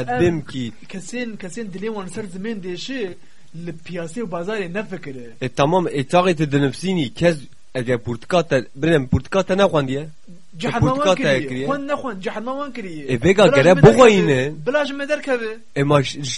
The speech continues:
Speaker 1: tenê te naqede ki, ji tenê te biqedine, wan zimanê te sivike, herkes bi weka te xwezî bi Kurdî biaxiviye ya da bi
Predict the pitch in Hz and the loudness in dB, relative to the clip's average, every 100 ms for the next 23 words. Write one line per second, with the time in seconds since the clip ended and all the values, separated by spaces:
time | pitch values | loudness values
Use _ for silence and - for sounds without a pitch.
0 | - 190 202 190 185 196 254 233 196 165 | -2 0 0 -2 -4 -2 -2 -2 -4 -6
1 | 160 151 202 208 202 202 196 220 214 202 | -10 -10 -6 -4 -4 -4 -4 -2 0 2
2 | 208 185 208 214 202 185 180 208 208 196 | 2 2 2 2 2 0 2 0 2 -2
3 | - - - 220 220 196 156 156 151 135 | -4 -14 -8 -6 -4 -4 -4 -4 -4 -6
4 | 135 113 - - - - 143 135 147 123 | -6 -8 -12 -16 -14 -4 -4 -4 -8 -10
5 | - 135 156 139 139 139 127 117 120 123 | -14 -12 -8 -6 -4 2 2 2 -6 -4
6 | 120 123 | -2 -2